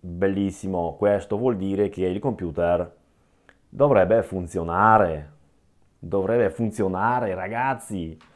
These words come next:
Sono molto, molto, molto, molto, molto entusiasta. A sto punto adesso lo prendo, mm, lo attacco alla T V e vediamo cosa ci dà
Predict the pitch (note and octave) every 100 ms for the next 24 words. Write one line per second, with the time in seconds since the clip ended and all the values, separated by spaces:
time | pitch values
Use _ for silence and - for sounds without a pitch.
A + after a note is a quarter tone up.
0 | _ _ - - - - - - _ _
1 | _ - F#2+ F#2+ F#2+ F#2 G2+ F#2 G2+ G2
2 | G2 F#2+ F#2 F2 F2 F2+ F2 E2+ F2 E2+
3 | D#2+ G#2 D3+ D#3 A2 C#3 G#3+ G#3+ C3 G#2+
4 | F2+ D#2+ C2+ - - _ _ _ _ _
5 | - A2+ G#2+ C#3+ D#3 C#3 G3 A#3+ - -
6 | _ _ _ _ G#2 A2 G#2+ F#2 - F#2
7 | E2+ E2 D#2+ D#2 D#2 D#2 D#2+ B2+ C3+ G#2+
8 | G#2 C3+ G3+ - _ _ F#2+ F2+ E2+ E2+
9 | E2 D#2+ D#2 D#2 D#2 F2 F2+ E2+ E2 -
10 | F2+ - D#2+ D#2 A2+ F3 D3 G2 B2 -
11 | _ _ - G3 B2 G#2+ G#2+ G#2+ G#2+ -
12 | _ _ _ _ _ G#2+ G2+ G2 F#2 F#2+
13 | F#2+ - G2+ F#2 F2+ E2+ E2 E2